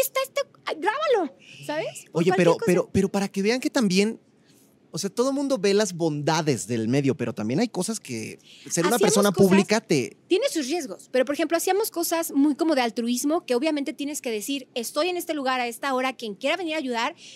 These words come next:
Speaker 1: tiene tal a tal hora". Entonces yo les decía, "Esta es la cara, este es el nombre, cuidado".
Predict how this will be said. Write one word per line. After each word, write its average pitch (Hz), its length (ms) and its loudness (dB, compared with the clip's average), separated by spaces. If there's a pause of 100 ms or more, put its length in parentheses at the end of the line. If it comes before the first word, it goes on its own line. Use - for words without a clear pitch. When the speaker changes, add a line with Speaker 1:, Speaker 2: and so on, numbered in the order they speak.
(140)
Speaker 1:
tiene 277 240 0
tal 294 180 -2
a 311 60 -2
tal 254 220 -2
hora". 185 260 -6 (140)
Entonces - 240 -14
yo 277 120 4
les 311 140 2
decía, 247 320 -2
"Esta - 260 -8
es 285 60 -12
la 208 140 -8
cara, 269 200 -2
este 240 180 -10
es - 80 -10
el 233 120 -4
nombre, 240 320 -4
cuidado". 226 420 -2